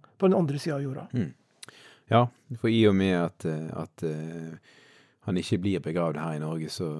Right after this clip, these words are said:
Speaker 2: så er jo det veldig mange som kanskje kunne tenkt seg å ha vært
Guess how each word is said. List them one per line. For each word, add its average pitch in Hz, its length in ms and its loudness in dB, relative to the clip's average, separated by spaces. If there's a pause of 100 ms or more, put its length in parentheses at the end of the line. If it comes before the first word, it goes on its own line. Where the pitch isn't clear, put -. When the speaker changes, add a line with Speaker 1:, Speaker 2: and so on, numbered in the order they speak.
(100)
Speaker 2:
så 107 220 -2
er 95 80 2
jo 87 80 2
det 76 100 -4
veldig 87 240 0
mange 82 240 -2
som 87 160 -8
kanskje 107 460 0
kunne 98 180 2
tenkt 101 240 0
seg 87 160 -4
å 82 140 -2
ha 80 80 -4
vært - 320 -16